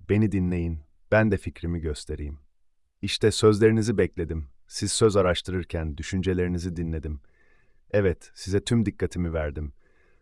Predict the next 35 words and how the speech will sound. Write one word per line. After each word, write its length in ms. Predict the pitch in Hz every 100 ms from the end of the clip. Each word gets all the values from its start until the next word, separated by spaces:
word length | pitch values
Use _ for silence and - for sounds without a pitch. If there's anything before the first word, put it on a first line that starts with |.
| _ -
Ama 200 | 104 95
aranızda 480 | 104 107 104 92
İyov'u 340 | 95 104 110 104
ikna 400 | 90 95 98 87
eden 280 | 82 82 80
ya 140 | 87
da 60 | 92
sözlerine 520 | - 92 90 92 98
yanıt 340 | 92 101 -
veren 260 | 85 85 82
kimse 320 | - 90 -
olmadı. 480 | 90 85 73 - - _ _ _ _ _ _ _ - -
Sakın 420 | - 123 - 101 90
'Biz 200 | 101 92
bilgeliği 460 | 92 101 101 98
bulduk, 480 | 82 71 - - - _ - _
Tanrı 300 | - 98 107
onu 180 | 107 110
çürütebilir, 600 | - 104 95 110 101 104
insan 420 | 85 95 - 104 98
değil.' 260 | 98 92
demeyin. 380 | 104 90 69 67 _ _ _ _ _
Çünkü 260 | - 104 117
o 100 | 104
bana 180 | 113 123
karşı 320 | 107 95 95
sözlerini 500 | - 98 92 95 95
yöneltmedi. 680 | 92 95 98 82 76 71 - _ _ - - _ -
Ben 220 | 117 120
de 40 |
ona 220 | 98 101 98
sizin 260 | 92 98
sözlerinizle 680 | 101 101 87 92 95 85 90
yanıt 300 | 90 90 -
vermeyeceğim." 580 | 87 82 76 76 76